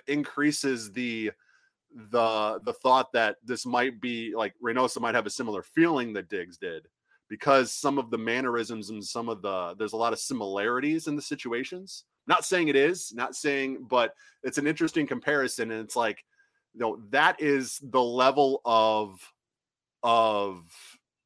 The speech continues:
like, the level of impact you would lose with Emmanuel Reynoso is kinda similar to what the Vikings lost with Stefon Diggs, what the Timberwolves would lose with Anthony Edwards, you know, what the Wild would lose without Kirill Kaprizov.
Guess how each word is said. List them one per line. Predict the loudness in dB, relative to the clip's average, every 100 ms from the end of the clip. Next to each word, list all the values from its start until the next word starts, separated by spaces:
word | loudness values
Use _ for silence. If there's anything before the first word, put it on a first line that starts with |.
| _ _ _ _
like, | -12 -10 -10 -16 _ _ _ -16
the | 0 0
level | 4 4 4
of | 0 0
impact | -2 0 2 0 0
you | -8 -8
would | -8 -4
lose | -2 -2 -6 -12 -10
with | -8
Emmanuel | -6 -4 -4
Reynoso | -4 -2 -2 -2 -6 -8 -10 -10
is | -10 -8 -4
kinda | -4 -2
similar | -4 -4 -4
to |
what | -4 -6
the |
Vikings | -2 -2 -4 -6
lost | -4 -4 -8
with | -18
Stefon | -14 -10 -8
Diggs, | -8 -10 -12 -20 -8
what | -4 -4
the | -4
Timberwolves | -4 -2 -2 -2 -4
would | -6
lose | -4 -4 -6
with | -8 -6
Anthony | -8 -10 -10 -10
Edwards, | -10 -14 -16 -16 -18 _ _ _ _
you | -2
know, | 0 0
what | 0 0 2
the |
Wild | 2 8 10 10 6 2
would | -4
lose | -2 -2
without | 0 0 0
Kirill | -4 -6
Kaprizov. | -6 -10 -8 -8 -10